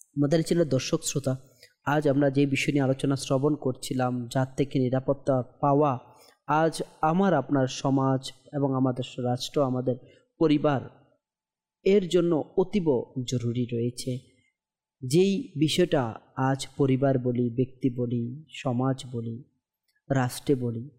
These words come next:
শান্তিকে দূর করে দেয়, অশান্তি বিরাজ করে চারিদিকে, প্রশান্তি নামক যে বিষয়টা সেটা দূর হয়ে যায়, মহব্বত ভালোবাসা দূর হয়ে যায়,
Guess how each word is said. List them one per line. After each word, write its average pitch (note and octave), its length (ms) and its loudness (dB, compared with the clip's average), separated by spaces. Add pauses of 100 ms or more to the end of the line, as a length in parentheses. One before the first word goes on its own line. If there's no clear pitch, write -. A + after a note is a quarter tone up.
(500)
শান্তিকে E3 560 0
দূর C#3 240 2
করে B2 240 -2
দেয়, A#2+ 280 -6 (840)
অশান্তি C#3 880 0
বিরাজ C3 380 2
করে B2 240 -4
চারিদিকে, B2+ 640 -10 (640)
প্রশান্তি G#3+ 520 2
নামক F3+ 320 4
যে D#3+ 140 4
বিষয়টা D#3+ 400 2
সেটা D#3 220 0
দূর C#3 240 4
হয়ে B2+ 240 2
যায়, B2+ 320 -6 (640)
মহব্বত C#3 460 2
ভালোবাসা C3+ 540 0
দূর C3 200 -2
হয়ে B2+ 280 -4
যায়, B2 320 -8